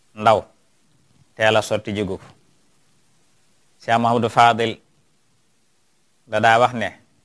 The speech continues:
"Toq dàkk yuréet pëng, wërsëg ak fan ñoo tolloo, ñoo ànd. Fu sa wërsëg mate, saw fan mat. Wërsëg fu mate, saw fan mat."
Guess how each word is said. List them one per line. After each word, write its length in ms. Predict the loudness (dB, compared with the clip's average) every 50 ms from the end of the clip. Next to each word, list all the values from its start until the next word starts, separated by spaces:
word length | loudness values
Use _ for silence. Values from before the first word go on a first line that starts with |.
| _ _ _ _ _ _ _ _ _ _ _ _ _ _ _ _ _ _
"Toq 240 | -2 -2 -2 -2 -4 -6 -2
dàkk 300 | 0 0 0 0 -2 -6
yuréet 320 | -6 -4 -2 -2 -2 -2 -4
pëng, 320 | -6 -6 -4 -4 -6 -8 -12 _ _ _ _ _ _ _ _ _ _ _ _ -20 _ _ _ _ _ _ _ _ _ _ _ _ _ _ _ _ _ _ _ _ _ _ _ _ _ 0
wërsëg 460 | 2 4 4 4 2 0 0 0 -2 -4 -8 _ -2
ak 120 | -2 0 2 0 2 2
fan 220 | 2 2 2 0 -2
ñoo 120 | -2 -2 0
tolloo, 240 | 0 -2 -2 -2 -2
ñoo 160 | -2 -2 -2
ànd. 200 | -2 -2 -4 -6 -12 -20 -20 _ _ _ _ _ _ _ _ _ _ _ _ _ _ _ _ _ _ _ _
Fu 140 | _ -4 0 4
sa 80 | 4
wërsëg 280 | 4 4 4 2 0 0 2
mate, 320 | 2 2 2 0 -6 -8 -12 _
saw 220 | -6 -4 -2 -2
fan 140 | -2 -4 -6 -6
mat. 120 | -6 -8 _ _ _ _ _ _ _ _ _ _ _ _ _ _ _ _ _ _ _ _ _ _ _ _ _ _ _ _ _ _ _ _ _ _
Wërsëg 300 | -6 -6 -4 -2 -4 -4 -4
fu 80 | -4
mate, 320 | 0 0 0 0 0 -2 -8 -8
saw 160 | -4 -4 -2 -2
fan 160 | -2 -4 -4
mat." 140 | -6 -8